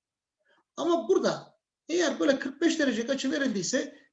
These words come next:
direkt dikmeyi çizerek sonuca gidebilirim.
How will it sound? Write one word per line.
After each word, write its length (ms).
direkt 400
dikmeyi 320
çizerek 500
sonuca 460
gidebilirim. 640